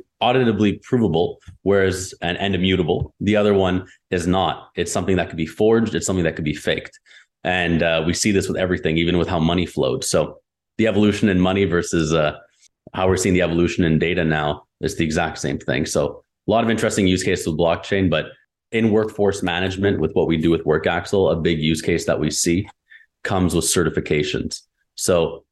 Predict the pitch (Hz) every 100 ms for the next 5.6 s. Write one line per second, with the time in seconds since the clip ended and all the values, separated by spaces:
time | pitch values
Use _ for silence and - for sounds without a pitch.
0 | _ _ _ 90 101 101 107 98 92 87
1 | 82 90 87 85 87 82 80 80 - 82
2 | 78 80 78 76 85 82 87 82 85 78
3 | 90 76 - 80 80 78 - 76 - -
4 | - 95 92 87 95 82 82 82 - 69
5 | 71 76 78 87 76 76